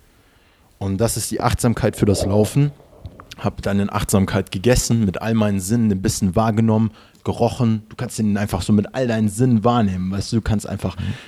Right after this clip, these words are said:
Speaker 1: da sein. Und das ist die Achtsamkeit. Damit hab ich dann das erste Mal wieder geschafft, zu, im gegenwärtigen Moment zu sein, durch diese ganzen depressiven, äh, ich kill mich selbst, motherfucking, f-,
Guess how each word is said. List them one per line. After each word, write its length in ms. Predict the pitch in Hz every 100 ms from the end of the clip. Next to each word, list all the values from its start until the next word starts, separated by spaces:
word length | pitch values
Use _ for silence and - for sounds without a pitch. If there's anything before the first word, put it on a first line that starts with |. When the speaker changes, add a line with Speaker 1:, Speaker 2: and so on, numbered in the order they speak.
| -
Speaker 1:
da 180 | 107 113
sein. 260 | 98 90 76
Und 140 | 95
das 180 | 120 -
ist 100 | -
die 80 | 101
Achtsamkeit. 580 | 123 - 95 87 87 82
Damit 280 | 101 107 113
hab 100 | 107
ich 80 |
dann 120 | 113 104
das 140 | 98
erste 280 | - 127 -
Mal 120 | 117
wieder 160 | 113 110
geschafft, 420 | 101 123 110 - - - - - - -
zu, 200 | - - - -
im 160 | 120
gegenwärtigen 500 | 110 135 120 110 -
Moment 300 | 104 113 131
zu 120 | -
sein, 280 | 90 98 101
durch 160 | 98 -
diese 180 | 98 92
ganzen 320 | 117 110 104
depressiven, 800 | 113 - - - 127 107 107 104
äh, 160 | 60
ich 180 | - - - -
kill 200 | - 120
mich 160 | 107
selbst, 500 | - 117 117 - -
motherfucking, 840 | 117 110 104 - - 117 - 113 107
f-, 420 | - - - 131